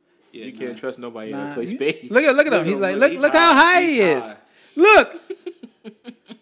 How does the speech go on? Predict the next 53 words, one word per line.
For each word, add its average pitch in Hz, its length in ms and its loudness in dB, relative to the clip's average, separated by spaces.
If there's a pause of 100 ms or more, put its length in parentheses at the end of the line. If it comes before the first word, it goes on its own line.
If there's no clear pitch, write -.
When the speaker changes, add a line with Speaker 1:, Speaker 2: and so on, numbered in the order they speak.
(160)
Speaker 1:
You 190 100 -14
Speaker 3:
You 185 40 -8
Speaker 1:
went 147 180 -6
Speaker 3:
can't, 247 220 -2
you, - 80 -4
you 160 200 -8
Speaker 1:
home. 320 80 -8
Speaker 3:
can't 277 220 -4
tell 247 160 -6
me 220 120 -8
he's 214 160 -8
high. 202 260 -6
If, 175 120 -12
first 254 340 -10
of 196 80 -10
all, 180 80 -2
Pat 220 260 -6
Riley 196 320 -6
had 175 240 -6
him 170 160 -14 (240)
under 165 240 -12
pressure. 143 460 -10
He, 226 340 -10
he 202 100 -8
was 247 120 -10
looking 220 200 -6
at 208 140 -6
Pat 247 220 -8
right 180 180 -6
there. 135 240 -14
Pat 180 300 -12
gave 165 160 -10
him 165 100 -20
that 151 160 -16
mafia 160 400 -16
wink, 139 260 -18
like, 120 180 -20
"Nigga, 131 320 -20 (540)
you 143 80 -20
know 156 140 -14
what 165 140 -8
it 135 120 -12
is." 113 240 -18
Speaker 1:
Charlotte 240 300 -20
was 226 140 -20
last 226 260 -20
year. 110 200 -20
Speaker 2:
The 131 120 -16
only 160 160 -14
person 147 320 -16
who 127 100 -18
shouldn't 123 260 -16
have 110 60 -18